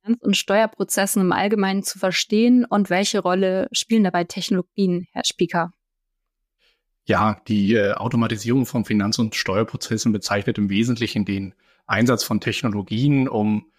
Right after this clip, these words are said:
Speaker 2: ja, manuelle Abläufe und Tätigkeiten zu unterstützen und in vielen Fällen sogar komplett zu ersetzen.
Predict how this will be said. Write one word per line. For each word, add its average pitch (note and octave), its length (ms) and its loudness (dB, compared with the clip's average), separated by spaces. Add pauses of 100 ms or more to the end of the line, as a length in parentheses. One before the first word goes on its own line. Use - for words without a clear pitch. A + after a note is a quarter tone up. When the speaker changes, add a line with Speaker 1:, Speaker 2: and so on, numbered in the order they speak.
(240)
Speaker 2:
ja, G2 160 -4
manuelle A2 680 0 (140)
Abläufe B2+ 460 0
und G#2+ 80 2
Tätigkeiten A2+ 600 -2
zu - 120 -4
unterstützen C3 760 0
und A2 120 -2
in A2+ 100 0
vielen B2 320 0
Fällen A#2+ 240 -2
sogar A2 480 -2 (320)
komplett A#2 340 2
zu - 160 -2
ersetzen. G#2 560 -2